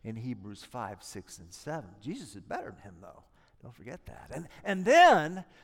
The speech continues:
Jesus is better than the entire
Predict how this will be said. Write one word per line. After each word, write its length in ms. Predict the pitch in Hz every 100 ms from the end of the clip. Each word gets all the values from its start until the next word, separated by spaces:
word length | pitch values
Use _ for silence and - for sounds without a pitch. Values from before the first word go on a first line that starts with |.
| - _ - _ _ _ _
Jesus 540 | 151 180 180 180 -
is 60 | 135
better 300 | 143 143 156
than 180 | 151 143
the 120 | 135
entire 880 | 135 - - 170 175 202 226 240